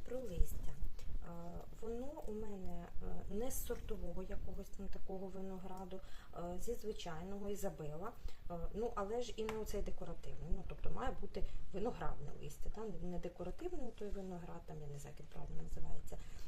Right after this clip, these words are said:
От, а саме з винограду, але звичайного, який знайдете. І листочки, коли будете рвати, то намагайтеся рвати листочки молоденькі. От знаєте, які ще, е, такі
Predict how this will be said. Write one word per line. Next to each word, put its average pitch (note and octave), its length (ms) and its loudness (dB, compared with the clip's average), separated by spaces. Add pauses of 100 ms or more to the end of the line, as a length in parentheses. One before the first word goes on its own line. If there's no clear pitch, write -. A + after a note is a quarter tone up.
(120)
От, - 240 -4
а B3 300 -2
саме A#3 520 -4
з - 80 -4
винограду, F3+ 460 -4
але C4 100 -6
звичайного, D#4 560 -4
який A3 220 0
знайдете. A#3 520 2 (400)
І B3+ 100 -6
листочки, - 720 -4
коли - 200 -2
будете C6+ 360 -2
рвати, C6+ 440 6 (320)
то - 60 2
намагайтеся G#3+ 680 2
рвати A3 460 0
листочки A3+ 560 0
молоденькі. G3+ 680 -4
От D#3+ 120 -6
знаєте, A#3+ 340 -8
які G#3 200 -8
ще, - 200 -6
е, G#3 40 0 (600)
такі - 240 4